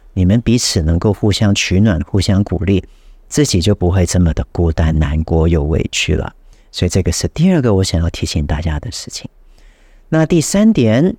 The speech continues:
要怎么样改善自己生气？就是，各位亲爱的听众们，我们要去检视自己是不是对己身有要求过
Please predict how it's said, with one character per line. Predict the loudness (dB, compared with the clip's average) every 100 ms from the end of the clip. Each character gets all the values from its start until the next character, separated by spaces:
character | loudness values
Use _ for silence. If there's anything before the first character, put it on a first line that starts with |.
| -4
要 | -2
怎 | 0 0
么 | 2
样 | 2
改 | 0
善 | -2 -2 -2
自 | -2
己 | -4
生 | -2 0
气？ | 0 -2 -2
就 | -2
是， | -2 -2 -2 -8 _ _ _ _ -20 _
各 | 0
位 | 2 2
亲 | 2 2
爱 | 2
的 | 0
听 | 0 2
众 | 2
们， | 2 2 0 -2
我 | -2
们 | 0 2 2
要 | 2
去 | 0 -4
检 | -2 -2 0 -2
视 | -6 -6 -2 0 -2 -6 _
自 | -4 -2 -2
己 | -2 -6 -8 _ -20 _ _
是 | -4 0
不 | 0
是 | 0 0 0
对 | 0 0 -2 -8 -20 -20
己 | -4 0 0
身 | 0 0 2 2
有 | 0 0
要 | 2 2 2
求 | 0 -2 -2 -2
过 | 0 0 0